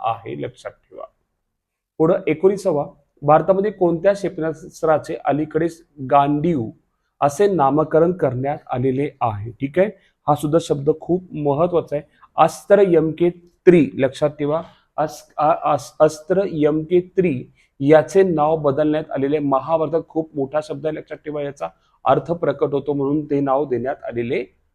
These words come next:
आहे. पुढं, पाकिस्तान सरकारने अफगाण नागरिक कार्ड, कार्डधारकांना स्वेच्छेने देश सोडण्यासाठी टिंबटिंब ही अंतिम तारीख जाहीर केली आहे. पाकिस्तान सरकारने अफगाण नागरिकांना, लक्षात ठेवा,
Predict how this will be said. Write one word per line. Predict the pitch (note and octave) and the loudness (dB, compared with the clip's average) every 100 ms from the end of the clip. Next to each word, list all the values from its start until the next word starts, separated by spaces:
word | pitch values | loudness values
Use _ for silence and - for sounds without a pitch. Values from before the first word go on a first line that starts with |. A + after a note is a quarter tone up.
| _ | _
आहे. | B2 A2 - - _ _ _ _ _ - | 0 0 -8 -20 _ _ _ _ _ 0
पुढं, | E3+ G#3 - _ - | 2 2 -4 _ 2
पाकिस्तान | D#3 - G3 A#3 | 2 2 -6 -6
सरकारने | A#3 G3+ F3 E3+ E3+ F#3 D#3 | -2 -4 -2 -2 -2 -4 -4
अफगाण | C#3+ C#3 F3 | -4 -4 -4
नागरिक | F3+ D3+ D3+ D#3+ | -4 -2 -4 -2
कार्ड, | C#3 C#3+ | -4 -4
कार्डधारकांना | - C#3+ D3 D3 D3+ F3 D#3 B2 C3 _ _ _ | -4 -4 -2 -4 -4 -2 -4 -4 -8 _ _ _
स्वेच्छेने | - E3+ E3+ - G#3 A3+ | 0 0 0 -2 -2 0
देश | F3 E3+ E3+ | 2 0 0
सोडण्यासाठी | - D#3 D3+ D3+ F3+ | -2 -2 -4 -6 -6
टिंबटिंब | F3 D3+ D#3 E3 E3+ | -4 -4 -2 -4 -2
ही | D#3 F3+ - | -4 -4 -6
अंतिम | D3 C#3 E3+ F3 | -6 -4 -6 -4
तारीख | D#3 C3+ D3+ C3+ | -4 -4 -6 -6
जाहीर | B2+ C3+ | -6 -6
केली | - A#2+ B2 | -10 -10 -10
आहे. | - - _ _ _ | -12 -16 _ _ _
पाकिस्तान | - C3 D#3 - F3 | -4 -2 -6 -2 -2
सरकारने | F3 E3+ E3+ F3+ G3+ | 0 -2 -2 -4 -4
अफगाण | D3+ D3 C#3 E3+ | -4 -4 -6 -6
नागरिकांना, | F#3+ B2+ A#2+ B2+ D#2+ - | -4 -2 -4 -6 -12 -6
लक्षात | C3 B2+ D3+ | -6 -4 -6
ठेवा, | - D3+ E3 | -4 -2 0